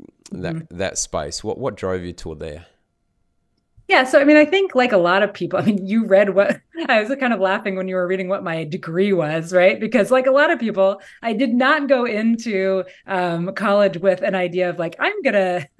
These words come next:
Speaker 2: I'm gonna get a really hireable degree here." I instead was like, "I'm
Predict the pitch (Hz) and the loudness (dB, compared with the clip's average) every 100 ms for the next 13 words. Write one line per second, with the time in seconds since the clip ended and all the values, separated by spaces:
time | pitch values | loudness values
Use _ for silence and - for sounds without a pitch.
0 | - - 359 392 254 214 208 180 165 - | -20 -4 0 2 2 4 4 4 0 -6
1 | _ _ 262 339 202 147 - 285 302 302 | _ _ 2 4 2 0 -4 2 4 6
2 | 302 285 294 247 226 247 269 247 208 175 | 6 6 6 4 2 2 0 0 -2 -2
3 | 180 208 220 220 220 247 240 214 202 190 | 0 0 0 -4 -2 -4 -2 -4 -2 -2
4 | 185 - _ _ _ 453 | -2 -12 _ _ _ -8